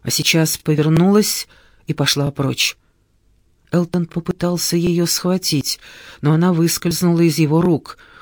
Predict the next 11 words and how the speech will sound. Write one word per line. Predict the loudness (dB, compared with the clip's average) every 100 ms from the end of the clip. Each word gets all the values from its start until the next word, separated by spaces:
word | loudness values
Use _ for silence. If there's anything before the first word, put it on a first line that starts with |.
| -6
Он | 0 0
покачнулся, | 2 0 2 2 0 -2 -2
теряя | 0 2 4 4
равновесие, | 4 2 2 2 2 2 2 0 -8 -20 -2
и | 0
Софи | 0 0 0
бросилась | 0 0 2 0 0
бежать | 0 0 2 2 2
большими | 0 0 0 0 2
балетными | 2 2 2 2 0 0 0
прыжками | -2 -2 -2 2 4 4 2